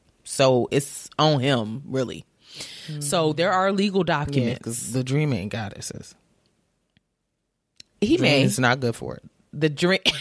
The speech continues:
Speaker 1: <laughs> The Dream may have stashed money from way back when.
Speaker 2: Let's hope he did.
Speaker 1: 'Cause he was making it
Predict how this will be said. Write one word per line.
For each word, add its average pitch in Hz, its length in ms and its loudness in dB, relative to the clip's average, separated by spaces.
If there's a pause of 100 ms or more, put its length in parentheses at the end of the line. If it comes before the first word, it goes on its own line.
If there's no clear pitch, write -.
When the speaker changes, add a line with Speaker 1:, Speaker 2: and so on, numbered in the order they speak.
(160)
Speaker 1:
<laughs> - 380 -8
The 180 140 4
Dream 190 380 2 (100)
may 147 280 2
have 139 120 0
stashed 131 400 0
money 127 180 -2
from 113 300 -4 (160)
way 123 240 2
back - 300 -4
when. 104 380 -8 (260)
Speaker 2:
Let's 190 140 2
hope 190 220 2
he 214 60 -2
did. 240 280 -4 (260)
Speaker 1:
'Cause - 220 2
he 160 180 4
was 131 180 2
making 120 340 2
it - 160 -8